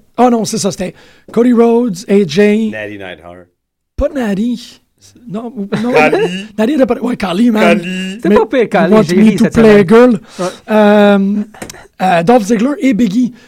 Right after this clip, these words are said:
Speaker 1: J'ai trouvé ça vraiment cool pour Biggie, tu sais, parce qu'il est comme pogné à pas avoir personne, tu sais. Il est, il est pogné à côté du couple qui, s-, qui se french tout le temps, puis il est comme, « Biggie Langston needs love too. »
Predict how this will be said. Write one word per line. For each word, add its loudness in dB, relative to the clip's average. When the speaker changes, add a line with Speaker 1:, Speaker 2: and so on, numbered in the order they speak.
Speaker 1:
J'ai -8
trouvé -2
ça 0
vraiment -2
cool -6
pour -6
Biggie, -2
tu -12
sais, -12
parce -6
qu'il -6
est -8
comme -4
pogné 2
à -2
pas -2
avoir -4
personne, -4
tu -10
sais. -6
Il -2
est, 0
il 0
est 0
pogné 0
à -4
côté -4
du -6
couple -6
qui, -14
s-, -16
qui -20
se -14
french -4
tout -6
le -6
temps, -2
puis -4
il 0
est 0
comme, « -2
Biggie -2
Langston -4
needs -4
love -6
too. » -6